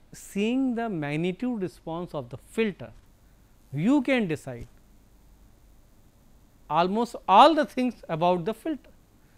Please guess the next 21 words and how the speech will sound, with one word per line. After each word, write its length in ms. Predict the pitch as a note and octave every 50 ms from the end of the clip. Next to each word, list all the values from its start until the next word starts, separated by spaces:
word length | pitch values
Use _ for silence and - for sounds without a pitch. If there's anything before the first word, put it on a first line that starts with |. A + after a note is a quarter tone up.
| - - - -
Similarly, 600 | - - - A3+ B3+ C#4 D4+ D4+ D4 C#4 G3+ G#3 -
transfer 520 | - F#3+ F3+ F#3 G3 - - - G#3 E3
function. 420 | - - - - A2 - - - - - - _ - - - - - - - -
So, 200 | - - D4 D4+
you 240 | A3 F#3 A3 A3
have 200 | F#3+ A#3+ C4 A#3
to 100 | - D#4
develop 500 | A#3+ G3 F3+ E3+ E3+ E3+ G#3+ C4+ C#4 C4+
a 60 | C#4+ A#3
transfer 480 | - F#3 E3+ E3+ E3+ - - C#4+ C#4+
function 600 | - - G#3+ F#3+ F3+ E3+ - - G3+ A3 A#3+ A#3+ - - - - - - - - - - -
into 320 | - D#3+ F3 D#3+ - A3+ F#3+
digital 560 | D3 C#3 E3 D#3 F3 G#3+ G3+ B3+ C4+ C#4+ B3
form, 380 | - - F3 D#3 D3 D3+ F3 - -
or 200 | D#3 D3+ D#3 E3+
you 160 | D#3 D#3+ F3+
can 220 | F3 - G#3 G#3 F#3+
say 260 | - - G#3+ A3+ C4 - - - - - - - - - - - - - -
h 220 | - D#3+ D#3+ - F#3+
of 240 | F#3+ F#3+ D3+ B2 A#2
z, 260 | D#3+ D#3+ C3+ C3